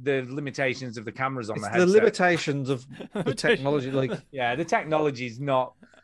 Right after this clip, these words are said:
Speaker 1: it
Speaker 3: Okay.
Speaker 1: works really well. If you had, if you were doing something that's straight in front of you and obviously the cameras can see your hands at
Speaker 3: All
Speaker 1: all
Speaker 3: right, so
Speaker 1: times,
Speaker 3: the
Speaker 1: that's
Speaker 3: cameras
Speaker 1: fine.
Speaker 3: aren't good enough.
Speaker 1: No.
Speaker 3: Okay.
Speaker 1: It's not, it's not brilliant.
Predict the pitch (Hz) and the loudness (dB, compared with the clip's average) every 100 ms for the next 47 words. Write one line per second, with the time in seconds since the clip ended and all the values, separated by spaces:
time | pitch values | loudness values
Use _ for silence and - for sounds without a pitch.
0 | _ - 208 196 240 240 170 202 202 190 | _ -2 0 2 2 4 2 2 4 4
1 | 175 151 170 208 220 202 233 254 240 240 | 4 2 0 0 0 -2 -4 -4 -4 -4
2 | 202 196 196 147 - - - 196 170 160 | -6 -2 0 -2 -6 -12 -4 -2 -2 -6
3 | 139 151 135 127 127 123 123 123 120 135 | -6 -6 -6 -2 2 2 2 -4 -4 -6
4 | 123 113 120 117 117 110 _ _ - 151 | -6 -2 -2 0 -4 -8 _ _ -2 0
5 | 135 - 135 143 127 131 143 139 147 131 | -2 -6 -8 -4 -2 -2 -2 -2 0 0
6 | 147 170 160 185 208 185 165 156 135 135 | 2 2 2 4 4 4 0 -2 -4 -6
7 | 123 127 123 _ _ _ _ _ _ _ | -8 -12 -18 _ _ _ _ _ _ _
8 | _ _ - 147 127 95 90 _ _ _ | _ _ -6 0 0 0 -4 _ _ _
9 | - 131 - - - 160 156 185 151 - | -14 -14 -14 -18 -6 -6 -2 0 0 -2
10 | 170 160 165 147 127 127 113 101 95 | -8 -6 -4 -4 -2 -2 0 -2 -8